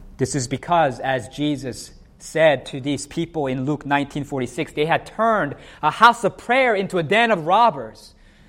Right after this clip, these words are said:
a hideout for people who do evil things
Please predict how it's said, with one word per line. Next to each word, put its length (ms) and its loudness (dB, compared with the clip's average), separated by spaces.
a 140 4
hideout 640 4
for 100 -2
people 400 -2
who 140 -6
do 260 -4
evil 680 2
things 540 0